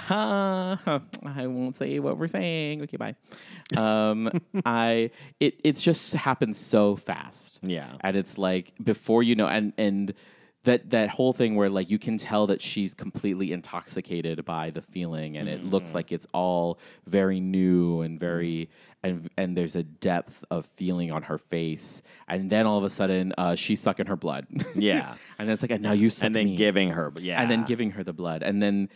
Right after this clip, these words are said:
Speaker 1: and then it's like, "Oh, and this is happening now." And it's
Speaker 2: Yeah.
Speaker 1: completely non-consensual. Um, I mean, I don't know if it ever was.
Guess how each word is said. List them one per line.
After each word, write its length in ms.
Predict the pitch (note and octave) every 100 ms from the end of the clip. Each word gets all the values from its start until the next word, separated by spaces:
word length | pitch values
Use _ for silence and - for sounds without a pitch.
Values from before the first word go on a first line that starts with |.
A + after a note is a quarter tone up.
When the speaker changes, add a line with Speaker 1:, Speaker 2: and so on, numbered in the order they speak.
| - -
Speaker 1:
and 100 | G2+
then 120 | G#2 G#2
it's 160 | -
like, 100 | A2 -
"Oh, 220 | C4 C3+
and 180 | A#2+ B2+
this 160 | C3
is 80 | C3+
happening 420 | - A#2 F#2 F2
now." 380 | E2+ D#2+ D#2 F2 -
And 320 | G2+ G2 G2
it's 220 | G#2 F#2+ E2+
Speaker 2:
Yeah. 40 |
Speaker 1:
completely 360 | A2 C#3 A#2 G#2+
non-consensual. 800 | F#2 F2+ F#2 D#2+ - F2 F#2+ -
Um, 380 | E2+ E2 E2+ - _ _ _ _ _ _ _ _ -
I 80 | F#2+
mean, 220 | F#2 F2
I 80 | G2+
don't 120 | G2
know 100 | F#2
if 100 | F2+
it 60 | E2
ever 180 | F2
was. 560 | E2+ F2 F#2+ E2 B2+